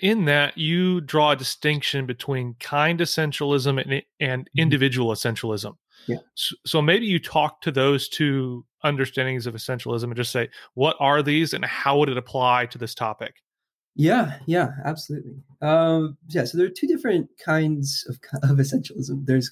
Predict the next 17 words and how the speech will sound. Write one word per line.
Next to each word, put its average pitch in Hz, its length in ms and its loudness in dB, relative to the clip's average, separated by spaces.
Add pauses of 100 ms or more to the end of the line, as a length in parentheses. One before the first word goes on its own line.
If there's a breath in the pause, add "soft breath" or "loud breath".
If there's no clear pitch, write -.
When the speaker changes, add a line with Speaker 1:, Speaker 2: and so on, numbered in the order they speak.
(120)
Speaker 2:
kind 151 220 0
essentialism 139 540 0
Speaker 1:
Yeah. 127 160 -2
Speaker 2:
and 123 120 -2
individual 123 460 -6
essentialism. 139 600 -10 (380 loud breath)
And 214 100 4
this - 120 2
is 277 120 2
kind 233 160 2
of 185 80 2
just 175 180 0
generally 160 320 4
true 147 320 0
about 143 380 0 (240)
essentialist 139 600 2
literature, 135 520 -2